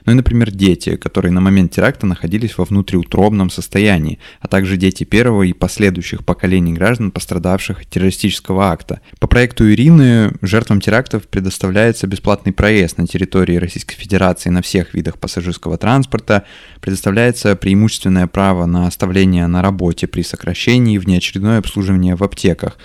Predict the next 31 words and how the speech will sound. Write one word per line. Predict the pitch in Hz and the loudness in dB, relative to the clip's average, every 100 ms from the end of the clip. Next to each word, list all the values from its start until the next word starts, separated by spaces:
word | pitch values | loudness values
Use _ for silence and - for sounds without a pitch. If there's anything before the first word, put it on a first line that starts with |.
| - - - - | -20 -20 -20 0
И | 117 | 2
устанавливаются, | 123 113 107 123 123 104 - | 2 0 2 2 2 0 -2
конечно, | 92 98 - - | 0 0 -2 -4
компенсации | 95 117 107 110 90 - 85 | -2 -2 0 0 0 -2 -2
в | 98 | 0
разном | 101 85 85 | 0 -2 -4
размере, | 87 110 156 104 87 | -2 0 2 2 0
в | 90 | 0
зависимости | 95 92 87 - 85 | -2 0 -4 -4 -6
от | 82 | -4
серьёзности | - 104 101 87 85 - | -2 2 2 2 -2 -6
полученной | - 90 92 - 87 | -4 -2 -2 -4 -6
травмы. | - 131 143 104 87 - | -2 -2 0 -2 -4 -4
Ну, | 117 | -2
например, | 117 113 110 104 | 2 4 4 4
людям, | 123 117 98 90 | 4 4 2 0
ставшим | - 98 - 92 | -2 -2 0 0
инвалидами | 92 95 98 92 87 | 2 2 0 0 0
первой | 92 92 87 | 0 0 0
группы, | 87 127 175 104 87 | 0 2 2 0 -4
после | - 92 - | -2 -4 -2
теракта | 87 104 135 - 101 | -2 0 -2 -2 -4
должна | 90 104 | -2 -2
выплачиваться | 98 104 113 110 - | 0 -2 -2 -2 -4
компенсация | 101 101 113 113 - 101 - - | -4 -2 -2 -2 0 0 -2 -6
в | 85 | -4
размере | 90 87 101 95 | -4 0 0 0
ста | 85 - 104 | -4 -2 -2
величин | 87 87 85 - 139 | 0 -4 -4 -2 0
прожиточного | - 92 101 98 - 95 92 | 0 -2 -2 -4 -6 -2 0
минимума. | 110 110 87 80 - | 4 4 2 0 -4